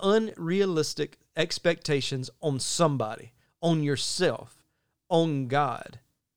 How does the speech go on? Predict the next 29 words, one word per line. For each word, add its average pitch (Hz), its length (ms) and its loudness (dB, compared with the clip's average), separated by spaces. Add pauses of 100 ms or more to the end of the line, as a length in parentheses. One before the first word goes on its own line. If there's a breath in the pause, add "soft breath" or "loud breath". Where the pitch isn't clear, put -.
(260)
Have 143 220 0
you 208 240 2
ever 202 280 2
had 170 380 -2
unrealistic 170 760 -4
expectations 147 920 -4
placed 139 480 -4
on 123 380 -4 (460)
you? 190 440 -4 (760)
'Cause 170 160 0
when 220 220 6
these 262 200 -2
expectations 208 800 -2
are 160 80 -4
not 127 220 -2
met, 180 420 0 (320)
we 247 280 2
end 214 260 4
up 185 220 4
being 160 260 2
disappointed. 147 640 -4 (460)
We 190 180 4
end 185 180 4
up 151 160 4
being 139 200 -4
hurt 185 400 0 (180 soft breath)
and 127 140 -4
frustrated 180 680 0 (160 loud breath)
and 175 200 0